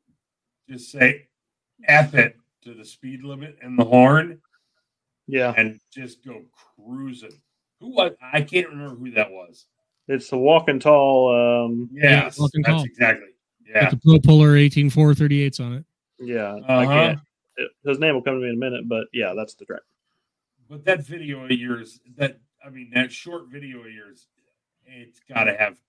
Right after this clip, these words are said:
Speaker 1: ten bojillion video views.
Speaker 3: You, you, you drove that?
Speaker 2: No, God.
Speaker 1: Oh, he caught,
Speaker 3: Oh.
Speaker 1: he caught
Speaker 2: No,
Speaker 1: the,
Speaker 2: I was
Speaker 1: the
Speaker 2: filming it.
Speaker 1: driver. Yeah. And
Speaker 2: Um,
Speaker 1: the guy
Speaker 3: I was
Speaker 1: broke
Speaker 3: gonna say.
Speaker 1: out.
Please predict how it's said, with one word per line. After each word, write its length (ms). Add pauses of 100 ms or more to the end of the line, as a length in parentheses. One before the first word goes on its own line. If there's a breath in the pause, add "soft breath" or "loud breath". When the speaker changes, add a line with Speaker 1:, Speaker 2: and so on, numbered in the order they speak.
(160)
Speaker 1:
ten 300
bojillion 840
video 340 (240)
views. 420 (300)
Speaker 3:
You, 100
you, 440
you 220
drove 320
that? 300 (1040)
Speaker 2:
No, 320
God. 200
Speaker 1:
Oh, 160
he 300
caught, 340
Speaker 3:
Oh. 520
Speaker 1:
he 60
caught 220
Speaker 2:
No, 100
Speaker 1:
the, 40
Speaker 2:
I 100
was 160
Speaker 1:
the 60
Speaker 2:
filming 240
it. 100
Speaker 1:
driver. 200 (840)
Yeah. 260 (720)
And 340
Speaker 2:
Um, 80
Speaker 1:
the 120
guy 180
Speaker 3:
I 40
was 120
Speaker 1:
broke 180
Speaker 3:
gonna 40
say. 60
Speaker 1:
out. 320